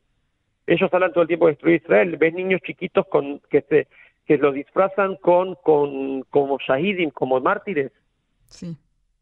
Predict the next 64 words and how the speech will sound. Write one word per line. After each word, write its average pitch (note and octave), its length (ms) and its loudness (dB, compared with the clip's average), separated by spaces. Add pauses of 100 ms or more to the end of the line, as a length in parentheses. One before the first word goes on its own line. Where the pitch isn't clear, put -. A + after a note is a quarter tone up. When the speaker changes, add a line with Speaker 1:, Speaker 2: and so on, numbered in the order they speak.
(100)
Speaker 1:
Existe G3 360 0
Speaker 2:
Ujú. G#3+ 100 -2
Speaker 1:
eso, F#3 100 0
¿no? E3+ 180 0
¿Viste G3+ 200 2
alguna G3 220 2
vez G3 100 -2
algún, F#3 400 0
algún D#3+ 280 0
judío F3+ 220 4
voy F#3+ 120 4
a F#3 40 2
disfra-, E3 220 0
voy F3 140 4
a - 20 6
disfrazarlo F3+ 440 0
para C#3+ 240 0
Purim E3+ 280 2
a D3 40 4
un D#3 160 -2
niño F3+ 440 0
de C3+ 140 2
mártir? F3 640 -2 (420)
Speaker 2:
No. F3+ 340 -4
Speaker 1:
¿Dónde G3+ 220 2
ves C#3+ 200 0
eso? B2+ 220 -8
¿A C#3 40 0
un D3 160 2
niño? E3+ 440 0 (180)
Speaker 2:
Gracias F3+ 360 -4
a F#3 60 -2
Dios, F#3+ 220 -2
no. F3+ 200 -6 (460)
Speaker 1:
Baruch, D3+ 280 -2 (140)
gracias D#3 300 2
a D3+ 40 4
Dios, F#3 220 2
no, A3+ 180 2
pero C#3 380 -6 (880)
Speaker 2:
Así F#3+ 340 -12
es. - 320 -16
Bueno, F#3+ 340 -4
muchas B3 320 2
gracias, A3+ 360 2
Rafael G3 300 -2
Kaufman, A3 520 2
portavoz F#3+ 420 0
del G3 120 0
Consejo F#3 580 -2
de F3 80 -2
Judea F#3 260 -2
y G3+ 40 0
Samaria, G#3+ 540 2
por G3 160 0
estar F#3+ 240 0
hoy F#3+ 100 4
aquí F3+ 200 -2
con F#3 140 0
nosotros F3+ 460 -2
en F3 120 -4
can F#3 160 0
en F3+ 100 -2
Español. E3+ 500 0